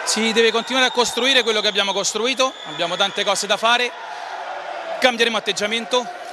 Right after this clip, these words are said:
eh, fuori dal campo cambieremo atteggiamento, dispiace per questa cornice di pubblico straordinaria, questo è un impianto nostro, siamo gli unici ad averlo, eh, stracolmo,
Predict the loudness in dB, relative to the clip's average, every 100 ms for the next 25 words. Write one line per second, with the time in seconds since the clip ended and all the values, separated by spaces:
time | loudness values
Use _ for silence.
0 | -6 -4 2 2 4 2 0 0 2 0
1 | 0 0 -2 -2 -2 0 -2 -2 -2 -2
2 | 0 0 -2 -4 -6 -2 0 0 -2 -2
3 | -2 -2 -2 0 0 0 -2 0 0 0
4 | 0 2 2 2 0 -2 -16 -14 -4 0
5 | 2 0 -2 -2 0 0 2 2 2 2
6 | -2 -2 -2 0 -2 0 0 2 4 2
7 | 2 -2 -4 -10 -10 -8 -4 -2 2 2
8 | 4 4 4 4 4 4 2 0